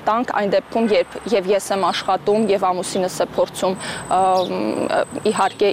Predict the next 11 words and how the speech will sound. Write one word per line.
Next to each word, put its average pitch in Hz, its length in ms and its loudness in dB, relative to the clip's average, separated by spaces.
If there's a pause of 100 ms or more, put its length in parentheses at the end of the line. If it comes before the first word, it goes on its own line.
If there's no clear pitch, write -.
իրենը 196 460 2
ինձ 190 200 -2
պես - 240 -2
աշխատավարձով 190 840 -2
չէ, - 180 0 (140)
ճարտարապետ 185 640 0
է, - 20 4
ավելի 185 320 0
շատ, 185 320 -2
ը, 175 140 2 (640)
ոչ 202 140 2